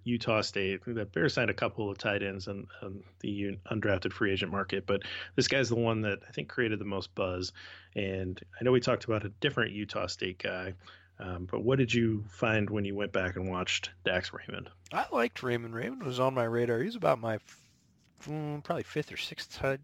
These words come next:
Speaker 2: tight end that we'd talked about. Um,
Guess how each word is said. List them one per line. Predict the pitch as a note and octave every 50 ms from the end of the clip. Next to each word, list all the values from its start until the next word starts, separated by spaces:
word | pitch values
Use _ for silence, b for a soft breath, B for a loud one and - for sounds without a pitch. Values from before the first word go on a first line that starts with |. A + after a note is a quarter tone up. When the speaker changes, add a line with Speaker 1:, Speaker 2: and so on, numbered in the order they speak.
| _ _ _
Speaker 2:
tight | - C#3+ C#3+ C#3
end | C#3 C#3+ D3+ D#3
that | C#3+ -
we'd | - C#3 C3+ C3 -
talked | - C#3 C3+ - -
about. | C#3 C3+ C#3 C3+ C3 - B B B B B B B B B
Um, | - A#2+ A#2+ A#2 A2+ G#2+ G#2 G#2 F#2+